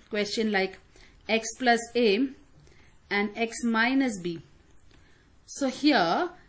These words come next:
instead of remembering the another formula for this, a simple way to remember this is, we can use the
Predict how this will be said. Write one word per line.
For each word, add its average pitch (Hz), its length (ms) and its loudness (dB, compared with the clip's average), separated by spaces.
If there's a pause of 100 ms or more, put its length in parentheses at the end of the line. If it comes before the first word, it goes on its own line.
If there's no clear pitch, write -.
instead 247 280 2
of 320 120 2
remembering 254 520 4
the 294 300 2
another 220 460 2
formula 220 540 2
for 196 160 -4
this, 175 420 -4 (540)
a 233 80 -2
simple 262 400 4
way 254 140 0
to 254 120 0
remember 196 420 0
this 190 400 -4
is, 220 400 -2 (600)
we 233 100 -2
can 233 240 2
use 277 280 2
the 359 120 2